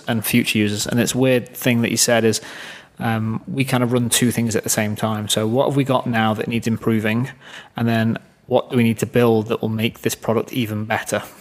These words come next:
for our existing customers and potential new ones? And it is a really hard juggling act. And I think it's something that I, I probably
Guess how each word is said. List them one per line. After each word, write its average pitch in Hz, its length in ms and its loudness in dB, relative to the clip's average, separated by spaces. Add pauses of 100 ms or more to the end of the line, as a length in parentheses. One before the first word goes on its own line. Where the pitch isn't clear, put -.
(340)
for - 180 -4
our 110 80 2
existing 113 360 0
customers 107 340 0
and 107 100 -4
potential 107 380 0
new 110 120 2
ones? 104 260 0 (1200)
And 135 120 -4
it 139 80 -4
is 135 160 0
a 123 60 0
really 123 360 2
hard 107 280 0
juggling 110 260 -2
act. 104 180 -6
And 120 80 0
I 110 60 0
think 139 180 0
it's - 140 0
something 117 300 0
that 107 100 -4
I, 117 240 0 (100)
I 120 160 0
probably 113 400 -2